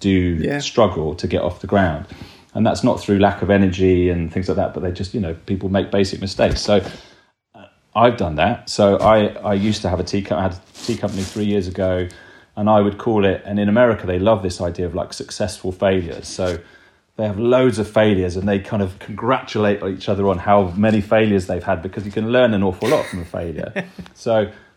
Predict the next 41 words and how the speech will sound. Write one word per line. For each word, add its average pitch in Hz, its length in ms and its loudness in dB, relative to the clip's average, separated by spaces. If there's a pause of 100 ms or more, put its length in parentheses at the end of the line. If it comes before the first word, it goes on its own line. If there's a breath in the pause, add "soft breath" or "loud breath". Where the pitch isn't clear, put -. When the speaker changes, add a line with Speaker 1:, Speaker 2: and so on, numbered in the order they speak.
(180)
Speaker 1:
I 127 180 6
had 107 240 2
what - 140 -2
we 101 220 -4
call 104 260 -2
a 95 40 0
kind 104 180 2
of 95 80 -2
a - 20 -2
successful 101 440 -4
failure, 101 380 2
where 90 420 2
I 87 80 -2
worked 101 360 -2
with 92 100 -4
a 90 120 -2
partner, 107 540 2
both 104 280 0
of 98 60 -6
us 92 100 -6
knew 101 200 4
a 92 40 4
lot 101 160 -2
about 87 320 -2
tea, 135 400 2
and 98 140 2
he 95 140 0
kind 92 280 -2
of 85 120 -8
knew 95 200 2
a - 20 2
lot 90 160 2
about 85 200 -2
tea. 98 80 -2
He 95 60 -2
brought 101 240 2
an 87 60 -2
awful 92 240 0
lot 107 220 2
to 95 120 -4
it. 90 180 -4